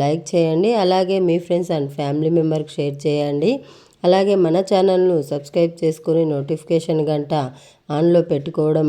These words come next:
మర్చిపోవద్దు. ఇక లేట్ చేయకుండా వివరాలకి వెళ్ళిపోతే, మన ఆంధ్రప్రదేశ్ రాష్ట్ర వ్యాప్తంగా ఉన్నటువంటి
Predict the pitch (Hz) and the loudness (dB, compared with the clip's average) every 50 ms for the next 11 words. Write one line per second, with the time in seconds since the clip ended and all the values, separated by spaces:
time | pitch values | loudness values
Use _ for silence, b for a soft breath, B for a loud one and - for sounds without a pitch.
0 | 143 143 143 143 143 165 - 170 151 151 151 156 156 185 262 320 339 - B B | 0 -2 -4 -6 -10 -8 -4 -2 0 0 0 0 0 0 0 0 -2 -6 B B
1 | B B B B - 190 175 196 202 185 165 151 147 160 185 196 190 - 220 196 | B B B B -4 -4 0 2 2 2 4 2 2 2 0 0 0 0 2 2
2 | 190 185 185 190 196 196 190 185 185 160 147 143 143 143 160 165 175 175 170 165 | 2 2 0 0 0 2 2 0 0 0 0 0 0 0 0 0 2 2 2 0
3 | 160 165 180 156 147 135 127 127 131 135 139 139 147 143 165 160 156 165 214 262 | 0 0 0 0 0 -2 -2 -4 -4 -4 -2 -2 -2 0 0 -2 0 2 0 0
4 | 320 311 B B B B B B - 220 - 202 208 214 190 185 185 185 175 190 | 0 0 B B B B B B -2 2 2 4 4 4 4 2 0 0 -2 -2
5 | 185 185 180 180 147 147 151 - 170 165 170 165 165 - - 165 165 165 165 160 | -2 -2 -2 -2 -4 -2 -2 -2 -2 -2 -2 -2 -2 -2 -2 0 0 2 0 0
6 | 156 156 147 151 165 151 147 160 | -2 -2 -4 -4 -4 -4 -4 -4